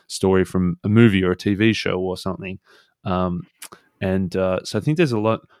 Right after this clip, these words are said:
more now where we've kind of strayed away from exactly kind of verbatim what the book is trying to do and trying to more put our own spin on, okay, what's gonna be enjoyable to listen to and informative, and what are kind of the,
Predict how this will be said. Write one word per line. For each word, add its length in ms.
more 200
now 300
where 200
we've 260
kind 260
of 180
strayed 380
away 260
from 440
exactly 800
kind 260
of 200
verbatim 520
what 160
the 60
book 340
is 100
trying 220
to 60
do 280
and 140
trying 200
to 180
more 160
put 180
our 160
own 100
spin 300
on, 240
okay, 360
what's 280
gonna 180
be 120
enjoyable 460
to 140
listen 320
to 240
and 120
informative, 580
and 100
what 140
are 40
kind 240
of 100
the, 200